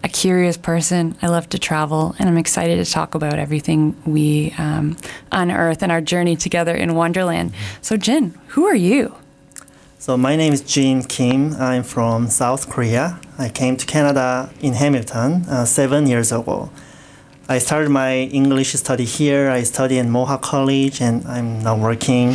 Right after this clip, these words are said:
Speaker 2: with Alice in international department. Um, yeah, I, I have been doing podcasts since last year and wasn't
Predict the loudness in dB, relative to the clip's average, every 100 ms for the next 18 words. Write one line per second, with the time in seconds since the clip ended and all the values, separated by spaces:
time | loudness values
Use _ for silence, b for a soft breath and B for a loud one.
0 | -2 -2 -2 2 2 2 2 2 2 2
1 | 2 0 2 0 0 -2 -4 0 0 0
2 | -4 B B B B B B B -4 0
3 | 2 2 2 -4 -20 -16 -14 B B B
4 | -20 -6 0 2 2 0 0 2 0 0
5 | 2 2 4 4 4 2 0 -6 -6 -2
6 | 0 0 0 0 0 0 -2 -2 -4 0
7 | 0 2 2 2 2 2 0 0 0 2
8 | 4 4 2 -4